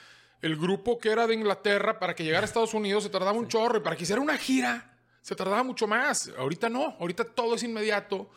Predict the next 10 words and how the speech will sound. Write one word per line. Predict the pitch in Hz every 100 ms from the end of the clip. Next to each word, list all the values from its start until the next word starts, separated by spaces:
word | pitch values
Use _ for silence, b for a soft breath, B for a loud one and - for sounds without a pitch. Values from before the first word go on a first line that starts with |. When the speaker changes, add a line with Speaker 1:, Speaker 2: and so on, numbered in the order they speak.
| B B B B _
Speaker 1:
Entonces, | - 226 - - _
creo | 208 202 -
que | 226
no | 214 214
es | 202
comparable. | - 208 185 170 151 131
O | 120
sea, | 131
como | - 147 139
el | 131